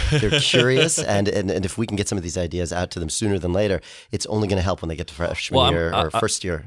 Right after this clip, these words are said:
Speaker 2: studies.
Speaker 1: we already have a, a comic book to try to reach out to, uh, y-, younger kids, and I'm trying to write my own version of it 'cause I'm a big superhero nerd,
Speaker 2: Sure.
Speaker 1: and I wanna make it a little bit more sort of, like,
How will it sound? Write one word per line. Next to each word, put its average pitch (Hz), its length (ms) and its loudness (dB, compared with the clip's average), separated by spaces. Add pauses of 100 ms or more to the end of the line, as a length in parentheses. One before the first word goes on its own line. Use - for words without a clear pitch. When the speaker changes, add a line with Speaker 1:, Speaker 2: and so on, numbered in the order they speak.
Speaker 2:
studies. 85 440 -4 (120)
Speaker 1:
we 127 140 2
already 170 160 4
have 151 180 2
a, 107 200 4
a 92 100 0
comic 117 320 -4
book - 220 -6
to 156 80 -4
try 151 160 -2
to 147 80 -2
reach 147 200 -4
out 143 220 0
to, 139 320 -2
uh, 131 220 0
y-, 131 160 -2
younger 131 320 -2
kids, 139 340 -2
and 104 180 0
I'm 98 80 0
trying 107 200 0
to 98 80 2
write 98 180 2
my 90 80 -4
own 90 160 -2
version 95 260 -4
of 95 120 -2
it 110 80 -6
'cause 87 120 -10
I'm 90 140 -2
a 87 60 -2
big 87 220 -6
superhero 113 540 -2
nerd, 120 260 2
Speaker 2:
Sure. 110 80 2
Speaker 1:
and 104 60 2
I 92 40 0
wanna 95 160 0
make 90 120 0
it 95 80 -6
a 95 40 -6
little 92 100 -2
bit 90 180 -6
more 82 300 -4
sort 104 240 -12
of, 95 100 -16
like, 95 300 -16